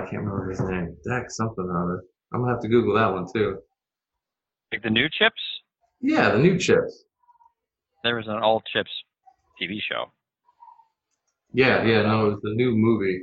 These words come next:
Speaker 2: Oh, Dak, Dak, Dax?
Speaker 1: Yeah, that
Speaker 2: Yeah,
Speaker 1: guy.
Speaker 2: yeah, Dax.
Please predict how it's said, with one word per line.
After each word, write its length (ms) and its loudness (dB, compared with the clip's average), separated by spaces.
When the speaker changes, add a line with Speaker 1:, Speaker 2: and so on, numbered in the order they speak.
Speaker 2:
Oh, 200 6
Dak, 280 2
Dak, 220 -4
Dax? 280 -4
Speaker 1:
Yeah, 500 2
that 160 0
Speaker 2:
Yeah, 40 -2
Speaker 1:
guy. 160 2
Speaker 2:
yeah, 100 -6
Dax. 220 -4